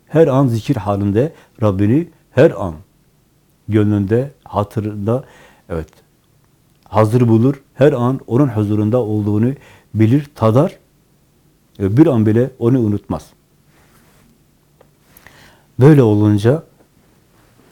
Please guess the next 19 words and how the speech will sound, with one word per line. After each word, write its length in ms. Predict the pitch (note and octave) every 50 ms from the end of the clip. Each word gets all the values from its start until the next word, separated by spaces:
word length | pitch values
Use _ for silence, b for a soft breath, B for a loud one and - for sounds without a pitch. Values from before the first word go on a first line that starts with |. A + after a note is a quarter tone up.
| _ _ _ _ _ _ _ _ _ _ _ _ _ _ _ _ _ _ _ _ _ _ B B B B B B B B B B B B B B B B B B B B B B B B
o 340 | - C3+ A#2+ A2+ G2+ F#2+ - - _ _ _ _ _ _ _ _ _ _ _ _ _ _ _ _ _ _ _ _ _
daimi 440 | A2+ G#2+ A2+ A2+ A2+ A2+ B2 C3 B2+
olarak 340 | A2+ G2+ A2 A2 C3 C#3 C#3 - _
zikir 280 | A#2+ G#2+ G#2 - C#3 -
halinde 540 | - - G2+ G2+ G2 F#2+ F2+ F#2+ F2+ F2 - _ _ _
olmuş 360 | G#2+ G2+ F#2+ G2 G2 - -
olur. 280 | G#2 G#2 A#2+ D#3+ - - _ _ b b b b b b b
Seven 460 | _ - A#2 A2+ A2+ A#2+ B2 C3 C3+ - _ _ _ _ _ _ _ _ _ _ _ _ _ _
sevdiğinin 540 | - - A2+ A2 G#2+ A2 A2 A2 A2 A2+ G2+
sevgisini 640 | - - A#2+ A2 G#2 G#2+ A2 - - B2 A#2+ G2
ister. 520 | - - G2+ G2 - - - B2+ D#3+ - - _ _ -
Dolayısıyla 640 | G#2 G2+ G#2 G2+ G2+ - - A2+ A2 A2+ D3+ E3+ b b b b b b b b b _
Allah 240 | - B2+ C3+ B2+ G#2+ A#2
neyi 180 | A#2+ C3+ C#3+
seviyorsa 500 | C#3+ - A2+ G#2+ A2+ C3+ D#3+ D#3 - G3+
onu 280 | F#3 - C3 C3+ D3+ D#3
da 60 | D#3+
yapmaya 380 | B2+ A#2 G#2+ - - A2+ G2+ F#2+
çalışır. 540 | - - - D#2+ D#2+ - - - - -